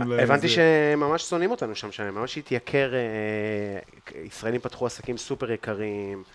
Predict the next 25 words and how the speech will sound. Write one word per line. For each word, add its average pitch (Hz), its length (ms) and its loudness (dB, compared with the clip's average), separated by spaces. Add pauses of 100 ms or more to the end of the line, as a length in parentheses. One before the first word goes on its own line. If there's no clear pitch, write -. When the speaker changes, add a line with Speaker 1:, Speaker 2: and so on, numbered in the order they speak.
(440)
Speaker 2:
וקנו 110 1500 0
אדמות 117 800 -2
וכזה 110 340 -4
וכזה, 110 400 -2
וממש 127 280 -4
שיקרו 135 340 0
את 139 80 -2
פורטוגל, 107 520 -2
כמו 190 100 -2
שהצרפתים 185 600 2
עשו 160 160 -2
לנו, 185 220 4
יעני, 196 280 0 (360)
Speaker 1:
אשכרה. 120 160 -2
Speaker 2:
בתיאוריה. 180 420 10 (160)
Speaker 1:
מה, 196 100 -2
Speaker 2:
כן. 220 120 6 (160)
Speaker 1:
אנחנו 104 320 0
יותר 117 220 0
עשירים 123 380 0
מהפורטוגלים? 95 1040 0
Speaker 2:
שבורים 113 680 -2
של 285 160 2
החיים, 156 400 0
פורטוגל. 104 460 -2